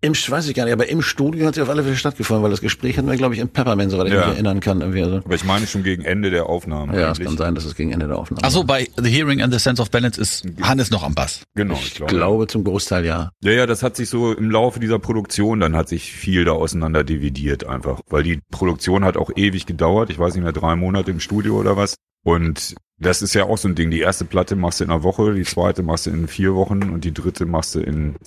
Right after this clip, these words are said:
Speaker 2: zwei Monaten und dann wurde das irgendwann die Produktion unsäglich lang, was auch dann mich zum Beispiel sehr genervt hat, weil ich stehe gerne auf der Bühne. Und ich finde dann irgendwann ist das so ermüdend im Studio.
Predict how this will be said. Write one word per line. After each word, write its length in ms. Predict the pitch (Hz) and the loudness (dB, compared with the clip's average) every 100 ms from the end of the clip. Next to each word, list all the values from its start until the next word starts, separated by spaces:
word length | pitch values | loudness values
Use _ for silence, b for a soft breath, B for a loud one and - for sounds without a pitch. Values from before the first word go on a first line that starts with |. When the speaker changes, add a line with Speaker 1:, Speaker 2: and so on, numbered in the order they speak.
| - | -18
Speaker 2:
zwei 240 | - 82 82 | -2 2 4
Monaten 540 | 101 123 135 113 120 | 4 4 4 2 0
und 220 | 98 90 87 | 0 0 2
dann 340 | 90 92 90 - _ - | 2 0 -2 -6 _ -4
wurde 280 | 85 85 78 | 2 4 4
das 180 | 78 | 0
irgendwann 380 | - 80 76 76 | 0 0 2 2
die 60 | 76 | 0
Produktion 580 | - 78 71 76 76 - | -2 -2 -2 0 0 2
unsäglich 680 | 98 82 65 65 - 65 | 2 2 0 -4 -4 -6
lang, 240 | 69 65 71 - _ - | -2 -2 -2 -10 _ -14
was 420 | 69 73 71 - | -2 0 0 0
auch 180 | 73 65 | -2 -2
dann 280 | 69 67 69 | -4 -6 -8
mich 320 | - 90 - | -4 -2 -2
zum 160 | - 85 | -4 0
Beispiel 340 | 78 76 80 | 0 0 -2
sehr 200 | 67 85 82 | 0 2 2
genervt 400 | 80 76 71 87 | 0 0 0 -2
hat, 100 | - | -2
weil 140 | 98 | 0
ich 100 | 104 | 0
stehe 220 | - 92 | 0 0
gerne 260 | 80 78 78 | 4 2 2
auf 140 | 73 | 0
der 80 | 73 | -2
Bühne. 320 | 71 71 69 - _ | 0 -2 -2 -8 _
Und 360 | 82 80 73 - | 2 2 0 -4
ich 160 | 80 - | -4 -2
finde 240 | 101 76 | -2 0
dann 180 | 71 71 | 0 -2
irgendwann 400 | 69 73 71 71 | -2 -2 -2 -2
ist 120 | 73 - | -4 -6
das 100 | 67 | -4
so 80 | 69 | -4
ermüdend 540 | 67 69 78 71 64 | -2 0 0 -2 -6
im 120 | - | -12
Studio. 420 | - - 65 64 | -12 -10 -10 -10